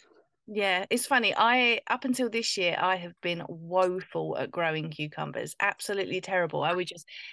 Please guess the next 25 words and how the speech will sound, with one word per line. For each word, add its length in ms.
kill 420
them 220
every 320
time. 340
And 100
I 100
was 180
like, 180
"I'm 100
not 220
bothering 440
anymore." 520
And 140
then 200
this 340
year 340
I 80
was 220
like, 220
"No, 560
I'll 100
have 160
one 240
more 260
go." 400